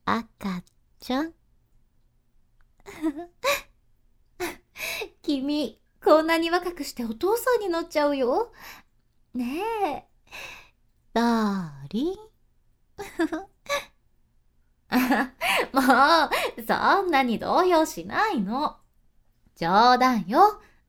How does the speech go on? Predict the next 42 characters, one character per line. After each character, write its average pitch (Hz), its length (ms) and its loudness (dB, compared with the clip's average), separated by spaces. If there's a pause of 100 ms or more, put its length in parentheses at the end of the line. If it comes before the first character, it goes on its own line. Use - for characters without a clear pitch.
(300)
大 220 320 2
丈 359 160 0
夫。 - 100 0 (540)
先 349 220 0
生、 359 180 2
お 160 120 -4
薬 415 340 -4
飲 302 160 -2
ん 269 40 -8
で 269 80 -4
る 220 120 -8
か 214 100 -4
ら。 220 220 -6 (880)
う 349 40 -6 (220)
ん。 214 80 -16 (500)
で 151 220 -10
き 269 220 -8
な 214 240 -2
い 170 100 -12
よ。 370 300 0 (920)
本 208 360 -10
当 392 120 0
は 381 180 4 (320)
ゴ 285 240 4
ム 330 100 4
も 202 160 0
つ - 160 -14
け 226 140 2
て 311 120 -2
も 165 140 -6
ら 180 140 -4
う 254 60 -2
ん 247 40 -4
だ 196 80 -6
け 143 140 -18
ど、 240 340 -4 (420)
今 202 280 0
回 143 160 -12
だ - 100 -20
け - 120 -20
特 156 280 -14
別。 254 340 -6